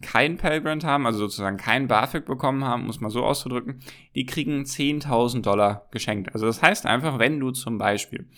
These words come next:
zwanzigtausend Dollar oder rechnen wir jetzt diese vierundzwanzigtausend Dollar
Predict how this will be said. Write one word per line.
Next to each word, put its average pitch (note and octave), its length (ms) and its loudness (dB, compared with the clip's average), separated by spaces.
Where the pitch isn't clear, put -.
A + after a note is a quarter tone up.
zwanzigtausend C3 760 2
Dollar A2+ 180 4
oder G#2 240 2
rechnen A2+ 240 -4
wir G#2 60 -2
jetzt - 120 -8
diese G#2 200 -4
vierundzwanzigtausend A2 960 0
Dollar G2+ 320 2